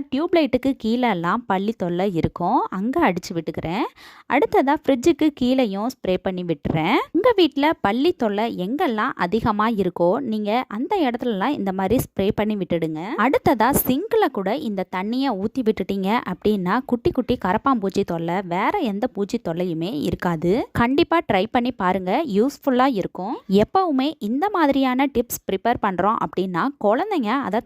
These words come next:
தொற்றாத மாதிரி பாத்துக்கணும். இப்போ நைட் டைம்ல இந்த டிப் ப்ரிப்பேர் பண்றோம் அப்படின்னா காலையில எந்திரிச்சதுமே மொத வேலையா இதை தூக்கி தூர போட்டுறணும்.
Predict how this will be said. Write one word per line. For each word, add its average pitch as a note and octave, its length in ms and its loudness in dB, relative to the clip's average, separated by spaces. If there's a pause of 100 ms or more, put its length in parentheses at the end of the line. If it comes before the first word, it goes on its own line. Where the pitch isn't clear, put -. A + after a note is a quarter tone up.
தொற்றாத C#4+ 440 0 (100)
மாதிரி F3 280 -2 (140)
பாத்துக்கணும். E3+ 580 -4 (120)
இப்போ A3+ 100 6 (260)
நைட் D4+ 300 2
டைம்ல B3+ 280 2 (200)
இந்த G#3 120 2 (140)
டிப் E3+ 260 -2
ப்ரிப்பேர் B3+ 400 2
பண்றோம் F#3 340 0 (100)
அப்படின்னா F3+ 460 -2 (220)
காலையில C#4+ 500 4 (140)
எந்திரிச்சதுமே G3+ 560 -2 (180)
மொத G3 260 4 (140)
வேலையா G3+ 340 -2 (140)
இதை F#3+ 120 0 (100)
தூக்கி A3 260 0 (160)
தூர G3+ 180 6 (140)
போட்டுறணும். F3 560 0